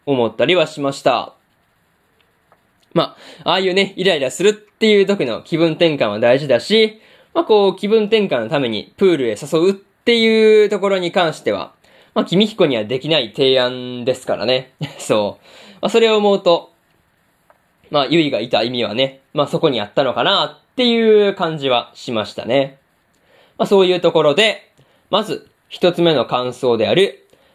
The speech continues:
探偵ごっこではないというところ、終わっておきます。でですね、次、二つ目の感想に入っていくんですが、シエスタという存在というところで、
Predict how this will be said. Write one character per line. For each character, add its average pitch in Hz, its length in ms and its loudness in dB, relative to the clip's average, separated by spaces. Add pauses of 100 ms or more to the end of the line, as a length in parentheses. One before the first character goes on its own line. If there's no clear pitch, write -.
(120)
探 196 220 -2
偵 196 240 0
ご 214 120 2
っ - 40 -16
こ 135 140 0
で 127 100 2
は 107 140 0
な 156 140 -2
い - 200 -8 (320)
と 190 140 4
い 180 240 4
う 165 40 2
と 156 120 0
こ 156 100 2
ろ、 220 300 0 (120)
終 120 220 2
わ - 60 -20
っ - 80 -20
て 101 140 -6
お 98 120 -6
き 98 200 -12
ま 147 140 0
す。 - 560 -18 (1080)
で 247 80 2
で 220 100 2
す - 120 -16
ね、 196 260 -2 (100)
次、 170 380 -4 (180)
二 - 260 0
つ 180 80 -10
目 175 120 0
の 127 120 0
感 123 240 -4
想 123 200 0
に 110 360 -6
入 120 200 -2
っ 117 60 -12
て 127 200 0
い 127 100 -2
く 139 140 0
ん 127 80 -6
で 113 100 -2
す - 140 -10
が、 214 280 -2 (560)
シ 170 220 -2
エ 214 60 4
ス 214 120 -8
タ 165 120 2
と 135 100 -2
い 120 140 -4
う 113 60 0
存 156 280 -2
在 143 320 0 (260)
と 127 120 0
い 117 160 0
う 104 60 -2
と 110 120 -4
こ 113 120 0
ろ 107 140 2
で、 185 440 -2